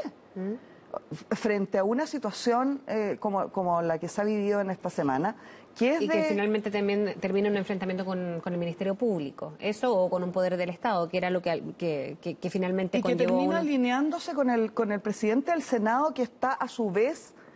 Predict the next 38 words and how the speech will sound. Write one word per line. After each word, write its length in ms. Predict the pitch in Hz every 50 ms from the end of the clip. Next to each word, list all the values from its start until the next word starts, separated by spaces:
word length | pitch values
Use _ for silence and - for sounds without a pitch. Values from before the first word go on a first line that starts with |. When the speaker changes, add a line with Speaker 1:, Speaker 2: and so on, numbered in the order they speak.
| - - -
Speaker 2:
<laughs> 400 | - - - - - - - -
en, 220 | 220 220 214 - -
en 180 | - 202 226 285
un 180 | 220 196 190 190
acto 540 | 190 220 220 - - - 277 277 262 254 - - - - - - - - - - - - - -
que 120 | - 226 190
también 560 | - - 165 160 156 156 147 151 220 320 415 508 523
es 80 | 349 302
de 80 | 302
corrupción 560 | 196 196 175 170 170 - - - - 165 156 160
en 60 | 156
otro 180 | 160 - - 165
nivel, 220 | 170 175 202 202 - 156
llamando 640 | 196 196 185 185 214 269 359 415 453 415 392 359
a 160 | 339 359 381
Abbott 260 | 381 370 359 - -
por 200 | - 262 240 214
teléfono 880 | - - - 202 190 180 214 285 403 - - 339 311 254 262 277 320 370 - - - - - - - - -
para 200 | 220 220 214 208
pedirle 580 | 214 208 202 208 233 262 277 294 294 302 294 285
explicación. 540 | 269 - 226 208 - 175 - - - 381 - - - - - - - -
Entonces, 320 | - 196 269 277 - 359 302
es, 140 | - 302 311 -
es, 220 | - 311 294 294 -
es 160 | - 277 285
muy 180 | 254 262 254 214
feo 540 | - - - - - 349 480 640 403 269 175
lo 140 | 170 165 151
que, 200 | 151 143 139 117
lo 140 | 151 151 147
que 80 | 147
hay 100 | 143 139 131
aquí. 180 | 127 - 135
Speaker 1:
Ahora, 340 | 127 214 233 247 262 254 -
en 280 | 180 202 208 202 202 - -
una 480 | 214 226 233 226 220 220 220 214 214
de 100 | 196 202
las 340 | 202 202 196 190 180 180